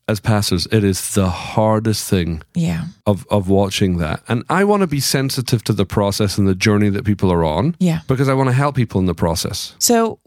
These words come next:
Speaker 2: what do you think are some of the roots then of,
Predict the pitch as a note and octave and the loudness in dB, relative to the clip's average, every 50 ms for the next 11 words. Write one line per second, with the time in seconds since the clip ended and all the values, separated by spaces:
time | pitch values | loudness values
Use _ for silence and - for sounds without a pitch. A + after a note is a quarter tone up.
0 | _ G3+ G#3+ B3+ C4+ C#4 - C#4+ C4+ B3 A3+ G#3+ G3 G#3 G3 F#3+ G3 - - D#3+ | _ 0 0 0 0 -2 -2 0 0 0 0 0 0 0 0 0 -2 -2 0 0
1 | E3+ E3+ E3+ E3 D#3+ D#3+ - - _ _ _ _ - - - G3 F#3+ F3 E3 D#3+ | 2 2 2 2 0 -2 -4 -8 _ _ _ _ -6 0 2 2 2 2 2 0
2 | D#3 E3 E3 E3 E3+ E3+ D#3 - - - D#3 D3 - - - - - - - D#3 | -2 0 0 0 0 0 0 -2 -2 -2 -2 -2 -2 -2 -2 -4 -4 -4 -2 -2
3 | D3+ D3+ D3+ D3+ D#3 - - | 0 -2 -2 -4 -8 -12 -14